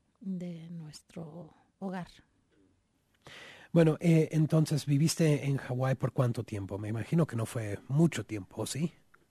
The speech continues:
Speaker 1: Ah, seis meses.
Speaker 2: Seis meses.
Speaker 1: Viví por seis
Speaker 2: Eh, eh,
Speaker 1: meses.
Speaker 2: no es muy poco tiempo, que digamos. Am,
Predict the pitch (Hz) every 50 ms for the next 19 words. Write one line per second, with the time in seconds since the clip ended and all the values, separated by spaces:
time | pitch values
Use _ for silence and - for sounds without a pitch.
0 | _ 196 202 202 202 202 202 202 202 196 196 196 190 185 - - 202 208 208 208
1 | 185 175 170 165 - - 156 - - 131 120 110 113 107 98 90 90 - 190 190
2 | - - 180 - - - 269 285 285 262 180 180 170 156 - - - 160 170 180
3 | 190 208 175 131 127 117 110 98 - 113 95 - - - - 123 139 139 113 104
4 | - - 98 95 107 113 123 120 107 - - - - - - - - - - -
5 | _ _ _ 117 113 117 117 117 113 113 113 110